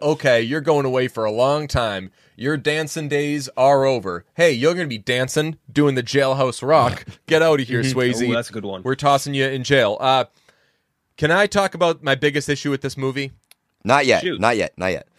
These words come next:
Speaker 1: Fuck
Speaker 3: Oh,
Speaker 1: off. Why
Speaker 3: what do we
Speaker 1: can't I
Speaker 3: have
Speaker 1: talk
Speaker 3: left?
Speaker 1: about my biggest
Speaker 2: Because you're
Speaker 1: issue
Speaker 2: going to
Speaker 1: with
Speaker 2: the
Speaker 1: this movie?
Speaker 2: end. I know you're going to the end, right?
Speaker 1: No, it's right in
Speaker 2: Okay.
Speaker 1: the
Speaker 2: All right.
Speaker 1: beginning.
Speaker 2: All right, go ahead.
Speaker 1: No, I just want to win that fight.
Speaker 2: All right, okay.
Speaker 1: No, go ahead.
Speaker 2: Uh, I, <laughs> my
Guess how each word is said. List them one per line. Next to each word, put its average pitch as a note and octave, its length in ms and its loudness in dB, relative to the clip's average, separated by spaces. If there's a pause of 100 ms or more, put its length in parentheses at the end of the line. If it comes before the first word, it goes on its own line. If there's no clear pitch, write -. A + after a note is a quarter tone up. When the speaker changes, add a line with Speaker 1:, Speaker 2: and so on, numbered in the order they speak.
(140)
Speaker 1:
Fuck - 140 -2
Speaker 3:
Oh, - 180 2
Speaker 1:
off. G3 100 -4
Why F3+ 100 0
Speaker 3:
what G#3+ 80 0
do - 40 -4
we - 20 -2
Speaker 1:
can't - 100 0
I - 20 -4
Speaker 3:
have A3 60 -4
Speaker 1:
talk - 80 -4
Speaker 3:
left? B3 100 -8
Speaker 1:
about A3+ 100 -6
my A3 60 -6
biggest A3 140 -6
Speaker 2:
Because D3 140 2
you're E3 80 2
Speaker 1:
issue F3+ 40 -2
Speaker 2:
going G#3+ 140 4
to - 40 0
Speaker 1:
with F#3+ 60 -2
Speaker 2:
the F3 140 -2
Speaker 1:
this C4 100 4
movie? D3 140 2
Speaker 2:
end. G2 140 -6
I G2+ 120 -2
know C3+ 80 0
you're D3 100 -2
going C3 140 2
to A#2 40 -2
the G#2+ 120 -2
end, D#2+ 180 -4
right? G2 180 2
Speaker 1:
No, F#3 260 2 (100)
it's C#3 160 -14
right E3 240 2
in F#3+ 60 -6
Speaker 2:
Okay. F#3 40 -6
Speaker 1:
the E3+ 80 -10
Speaker 2:
All - 60 0
right. - 60 0
Speaker 1:
beginning. A2+ 160 -10
Speaker 2:
All G2 60 0
right, D#2+ 140 0
go D#2+ 100 -10
ahead. C#2 180 -12
Speaker 1:
No, B2+ 120 -4
I A#2+ 80 -4
just A#2 140 -12
want B2 180 -6
to A#2+ 60 -12
win A2+ 140 -10
that G2 140 -12
fight. F#2+ 220 -10
Speaker 2:
All E2+ 100 -4
right, B1+ 160 -12
okay. D#2+ 220 -8
Speaker 1:
No, A2+ 180 -8
go A#2 180 -6
ahead. G2+ 260 -10 (100)
Speaker 2:
Uh, B2 480 6 (100)
I, B2 580 2 (120)
<laughs> A#2 200 -4 (420)
my D3+ 480 2